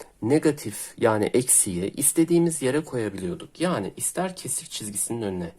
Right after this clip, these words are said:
ister paydanın önüne, ister payın önüne. Yani şu üçü aslında birbirine eşittir arkadaşlar. Ama burada iki tane eksi koyduğumuzda eksinin eksiye bölümü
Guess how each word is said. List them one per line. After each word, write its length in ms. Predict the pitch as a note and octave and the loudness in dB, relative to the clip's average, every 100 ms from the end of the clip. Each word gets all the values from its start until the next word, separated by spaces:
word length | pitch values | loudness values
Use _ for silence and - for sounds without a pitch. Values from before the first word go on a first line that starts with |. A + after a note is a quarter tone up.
| - - - _ | -20 -20 -20 _
ister 420 | - - C#3+ G#2+ | -4 0 -2 -2
paydanın 480 | - G2 F#2 G2+ C#3+ | -4 -6 -2 -2 -2
önüne, 280 | D3 D#3 D#3+ | -6 -6 -6
ister 480 | - - A#2+ D3 - | -6 -4 -4 -6 -6
payın 300 | G#2+ A2+ A2 | -4 -2 -2
önüne. 340 | F2+ F2 E2+ A2 | -4 -6 -8 -6
Yani 300 | D3+ A#2+ G#2+ | -4 -6 -8
şu 180 | - | -6
üçü 640 | G#2+ - D3+ - G2 G#2+ F3+ - - _ - | -4 -4 -6 -6 -4 -6 -8 -14 -20 _ -6
aslında 580 | E3+ - - G2 C#3 D3+ | -4 -4 -6 -6 -6 -6
birbirine 560 | D3 G2+ F#2+ C#3 G3+ - - - _ | -6 -6 -6 -6 -6 -12 -20 -20 _
eşittir 460 | C3 - D3 - A2 | -4 -4 -4 -8 -8
arkadaşlar. 720 | G2 F#2 F#2+ F2 - - F#3 - - - | -8 -8 -8 -6 -6 -6 -6 -10 -20 -6
Ama 280 | - G#3 C3 | -2 0 -2
burada 240 | G#3+ G3 A#2+ | -4 -4 -4
iki 240 | C#3 G#3 | -4 -6
tane 240 | F#3 C3+ | -4 -2
eksi 280 | A#2+ C3 - | -2 -2 -6
koyduğumuzda 640 | - C3 G#2 F#2+ F2+ F2+ | -2 -2 -2 -2 -2 -4
eksinin 380 | - C3 - D3 | -4 -4 -2 0
eksiye 360 | C#3+ C#3+ D3 C#3+ | -2 -2 -4 -2
bölümü 420 | B2 G2+ F2+ | -2 0 -2